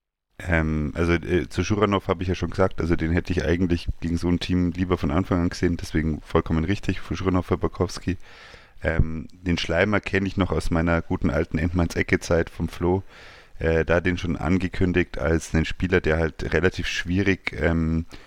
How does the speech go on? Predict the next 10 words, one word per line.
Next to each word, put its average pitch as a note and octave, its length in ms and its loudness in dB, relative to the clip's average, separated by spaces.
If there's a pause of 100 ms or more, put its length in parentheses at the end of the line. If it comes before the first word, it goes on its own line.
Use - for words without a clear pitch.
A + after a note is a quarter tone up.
(320)
auf C#2 100 -2
eine F#2 100 2
Position G2 440 0
festzulegen F#2 680 2
ist, - 420 -2
weil D#2+ 220 0
er F2 120 2
halt D#2+ 220 -2
so E2 180 0
zwischen D#2+ 680 0